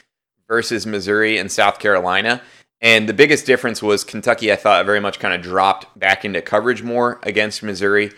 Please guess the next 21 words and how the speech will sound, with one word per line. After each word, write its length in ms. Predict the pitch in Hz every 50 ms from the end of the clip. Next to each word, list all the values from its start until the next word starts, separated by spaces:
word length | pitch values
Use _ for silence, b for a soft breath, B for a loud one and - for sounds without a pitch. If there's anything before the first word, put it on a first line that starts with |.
| b b b b b -
against 320 | 92 - 104 98 - -
a 20 |
quarterback 560 | 98 - - 107 101 101 95 95 92 92 95 98
in 80 | 92
Connor 320 | 92 - 98 95 92 90 87
Bazelak 540 | 87 87 90 90 92 90 90 90 90 -
that, 260 | - 90 90 82 - - -
in 80 | 95
my 160 | 92 98 107 113
opinion, 560 | 101 - - 101 98 95 90 90 90 87 85 b b b b _ _ _ _
um, 340 | 92 92 92 85 85 87 82 -
they 100 | 95 92
kinda 240 | - - 101 95 87
tipped 220 | - 113 104 -
their, 180 | 98 95 92 - - - _ _
their 160 | 98 90 87
hat 260 | - 98 98 92 - -
to 160 | - 98 87
and 120 | 82 82
said, 160 | - 92 87 87
"Hey, 340 | 120 120 107 90 87 -